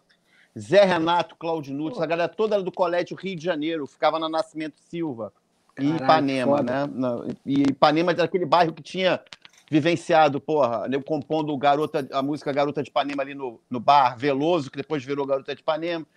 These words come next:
Speaker 1: Você andava na rua, você encontrava o Menescal indo pra lá, os irmãos Vale, né? O Marcos Vale, o, o Paulo Sérgio, do outro lado. Era aquela, aquele ambiente da, né, assim, todos os artistas,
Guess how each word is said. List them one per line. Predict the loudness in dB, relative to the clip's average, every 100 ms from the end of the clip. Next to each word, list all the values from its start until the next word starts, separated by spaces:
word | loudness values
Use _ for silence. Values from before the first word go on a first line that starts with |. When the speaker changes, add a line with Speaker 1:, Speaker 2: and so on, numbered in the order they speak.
| _ _
Speaker 1:
Você | -2
andava | 4 6 6
na | 4 -2
rua, | 0 0 0
você | -2
encontrava | -6 -4 -2 -2 -2
o |
Menescal | -4 -4 -6 0 2 2
indo | -2 -2
pra | -2 2
lá, | 4 6 4 0 _ _ _
os | -8 -2
irmãos | 0 2 2 0
Vale, | 2 4 4 2
né? | -2 -2
O | -4 -6 _
Marcos | -4 -2 -2 -4
Vale, | 0 2 2 0 -2
o, | -4
o | 2 4 4
Paulo | 2 -2
Sérgio, | -4 0 0 0 -8 -16 2
do | 6 8 8 6
outro | 4 2
lado. | 6 8 8 6 2 -10 _ -6
Era | -4
aquela, | -2 -4 -4
aquele | -4 -4
ambiente | -4 -4 -4 -6 -8 -4
da, | 2 2 2 -2 _ _ -12
né, | -4
assim, | -4 -6
todos | -14 -14 -6 -4
os | -2
artistas, | -4 -8 -8 -8 -8 -12 -14